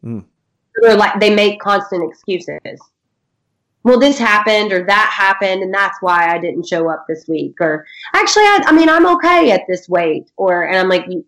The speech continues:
Speaker 2: you're literally obese. There's a problem. Like, your health is a problem. Do you wanna be ar-," I mean, I've had conversations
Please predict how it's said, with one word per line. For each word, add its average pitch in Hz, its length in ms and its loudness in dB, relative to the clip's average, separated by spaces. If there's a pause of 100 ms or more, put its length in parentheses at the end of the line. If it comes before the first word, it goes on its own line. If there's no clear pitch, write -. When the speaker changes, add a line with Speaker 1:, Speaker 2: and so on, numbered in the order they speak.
(120)
Speaker 2:
you're 175 580 0
literally 185 600 4 (320)
obese. 156 540 -2 (580)
There's 180 160 2
a 170 40 -6
problem. 143 380 0
Like, 170 200 2
your 170 140 2
health 190 300 2
is 165 140 0
a 170 40 -2
problem. 151 400 -2
Do 160 100 -6
you 165 80 2
wanna 170 160 2
be 175 120 2
ar-," 165 180 0
I 185 60 2
mean, 202 140 4
I've 233 140 2
had 220 300 0
conversations 208 680 0